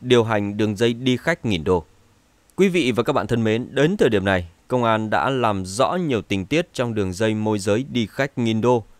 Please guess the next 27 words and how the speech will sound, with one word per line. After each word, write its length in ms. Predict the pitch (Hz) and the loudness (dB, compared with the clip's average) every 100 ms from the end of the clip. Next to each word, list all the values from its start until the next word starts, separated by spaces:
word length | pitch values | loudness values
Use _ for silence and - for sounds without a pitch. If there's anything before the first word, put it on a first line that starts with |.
| - | -10
do 320 | 101 98 92 | 0 0 0
Võ 280 | 98 92 117 | -4 -4 -4
Thị 160 | - 98 | -4 -4
Mỹ 160 | 113 | -2
Hạnh 220 | 139 80 - | -2 -4 -2
cầm 140 | 98 | 0
đầu. 180 | 87 76 - _ _ _ _ _ _ - | 0 0 -6 _ _ _ _ _ _ -4
Sau 160 | - | 0
một 120 | 190 156 | 0 2
thời 120 | 143 | 0
gian 280 | 160 160 139 | 0 0 0
làm 160 | 117 | -2
tiếp 120 | - | -2
viên 200 | 156 147 | -2 -2
hàng 160 | 123 87 | -2 -4
không, 260 | - 113 87 - - - | 0 0 0 -12 -20 -10
Hạnh 380 | 107 95 104 107 - - | -4 -4 -4 -10 -12 -6
có 280 | - 113 135 | 0 2 2
hàng 220 | 165 127 110 | 0 -4 -2
chục 180 | 139 113 | -4 -2
đào 380 | 117 104 92 78 76 | 0 2 0 -4 -6
và 80 | |
lượng 300 | 98 107 80 | -2 -2 -4
khách 380 | - - 156 - | -12 -6 -6 -4
là 100 | 101 | -4
đại 180 | 80 - | -4 -4
gia, 220 | 101 98 | -2 -2